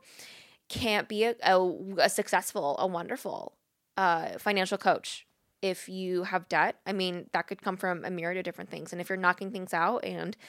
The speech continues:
you could really help people, absolutely. I,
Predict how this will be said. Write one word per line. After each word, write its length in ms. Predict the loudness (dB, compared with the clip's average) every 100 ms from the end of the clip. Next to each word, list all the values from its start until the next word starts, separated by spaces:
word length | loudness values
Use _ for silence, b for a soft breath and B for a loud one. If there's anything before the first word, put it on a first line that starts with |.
| B B
you 120 | -2
could 120 | 2
really 180 | 2 2
help 220 | 0 -2
people, 340 | -6 0 2 2
absolutely. 800 | 0 -4 -4 0 0 -2 -4 0
I, 200 | 0 -2